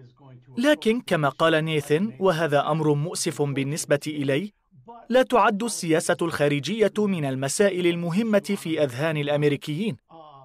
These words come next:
أما بالنسبة إلى الاتفاقية مع إيران، لم تتطرق إليه الولايات المتحدة حتى الآن، لكن يمكن لمرشح جمهوري قدير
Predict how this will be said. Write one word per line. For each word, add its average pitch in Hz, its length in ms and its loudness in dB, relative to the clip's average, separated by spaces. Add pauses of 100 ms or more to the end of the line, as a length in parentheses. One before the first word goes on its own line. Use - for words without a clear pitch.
(680)
أما 160 200 2
بالنسبة 147 500 0
إلى 147 200 2
الاتفاقية 147 680 0 (100)
مع 143 300 2
إيران، 147 420 0 (520)
لم 277 180 2
تتطرق 208 640 2
إليه 170 300 2
الولايات 160 540 0
المتحدة 156 760 -4
حتى 156 320 -4
الآن، 185 300 -2 (580)
لكن 254 400 0
يمكن 226 440 0
لمرشح 156 540 -2
جمهوري 151 720 -2
قدير 151 520 -2